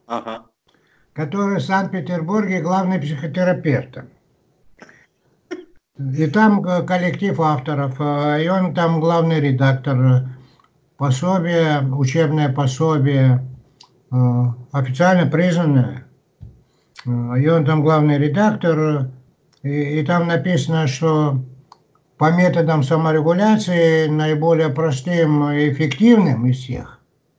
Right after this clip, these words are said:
Speaker 2: является метод «Ключ». Так у нас в школе Homo Futurus, человек будущего,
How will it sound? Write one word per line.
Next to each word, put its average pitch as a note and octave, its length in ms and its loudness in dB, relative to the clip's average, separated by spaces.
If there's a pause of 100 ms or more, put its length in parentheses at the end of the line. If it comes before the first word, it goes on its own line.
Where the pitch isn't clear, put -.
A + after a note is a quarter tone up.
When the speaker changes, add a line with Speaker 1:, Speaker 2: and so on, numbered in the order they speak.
(400)
Speaker 2:
является F3+ 480 -2
метод F#3 340 -2
«Ключ». - 440 -4 (2250)
Так F3+ 220 0
у G3+ 100 4
нас G#3+ 400 4
в B2+ 40 -6
школе G#3+ 540 4
Homo F#3+ 520 -2
Futurus, F#3 680 0
человек F#3 320 -4
будущего, D3+ 800 0